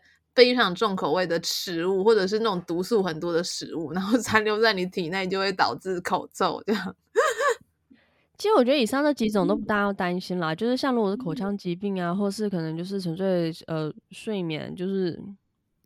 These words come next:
Speaker 2: 太少喝水，那都不用担心。我觉得真的要担心就是其中他说病理性，病理性的原因，就是除了是口腔疾病以外，另一种就是可能你身体其他的疾病。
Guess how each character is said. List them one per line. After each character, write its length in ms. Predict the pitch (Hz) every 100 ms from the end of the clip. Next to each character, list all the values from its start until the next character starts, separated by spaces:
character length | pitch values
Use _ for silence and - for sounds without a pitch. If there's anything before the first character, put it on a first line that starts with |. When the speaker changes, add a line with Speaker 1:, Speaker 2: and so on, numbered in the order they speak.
| _
Speaker 2:
太 160 | - 214
少 200 | 185 160
喝 180 | 170 180
水， 220 | 165 156
那 100 | 170
都 100 | 175
不 120 | 160
用 180 | 151 156
担 160 | 151
心。 140 | 165 160
我 40 |
觉 120 | 156 190
得 80 |
真 180 | 220 254
的 80 | 254
要 120 | 233
担 200 | 220 208
心 160 | 208 202
就 60 |
是 180 | 196 196 - - - - -
其 180 | 208
中 180 | 196 208
他 140 | 214 214
说 100 | 208
病 220 | 220 185
理 100 | 156
性， 300 | 196 180 - _ _ _ _ _ _ _ -
病 260 | 247 196
理 180 | 147 117
性 300 | - 220 170
的 100 | 131
原 300 | 143 143 147
因， 280 | - 170 165
就 80 | 175
是 100 | 175
除 220 | 175 165
了 60 | 165
是 60 | 175
口 180 | 170 127
腔 240 | 165 156
疾 200 | 147 -
病 180 | 156 80
以 60 |
外， 180 | 110 139
另 160 | 170 202
一 60 | 196
种 180 | 156
就 120 | 160 180
是 160 | 185
可 100 | 175
能 160 | 151 156
你 80 | 151
身 260 | - 175
体 200 | 180 - -
其 160 | -
他 180 | 156 147
的 60 | 123
疾 240 | - 76
病。 120 | -